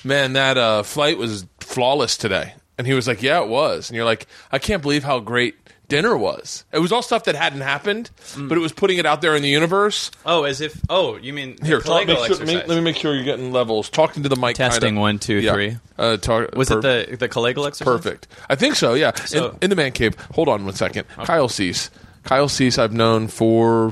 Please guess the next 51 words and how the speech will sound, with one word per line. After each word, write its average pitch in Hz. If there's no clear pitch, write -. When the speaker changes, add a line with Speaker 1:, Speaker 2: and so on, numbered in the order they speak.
Speaker 1:
a 95
very 139
long 92
time. 82
I 110
would 110
say 113
since -
Speaker 2:
I -
knew 175
you 131
at -
the 107
Laugh 107
Factory, 92
like, 87
like, 87
I 113
mean, 98
ninety-nine, 104
two 98
thousand, 101
something 76
like 95
that. 82
Speaker 1:
Yeah. 190
Yeah, 208
yeah, 202
I 170
would 165
say 147
that. 151
Yeah, 196
that 180
makes 147
Speaker 2:
Yeah. 165
Speaker 1:
sense. 139
I 170
would 196
know 202
it 165
was 151
definitely 196
before 143
I 131
had 131
kids, 123
so 127
Speaker 2:
Wow. 104
Speaker 1:
yeah, 147
um, 123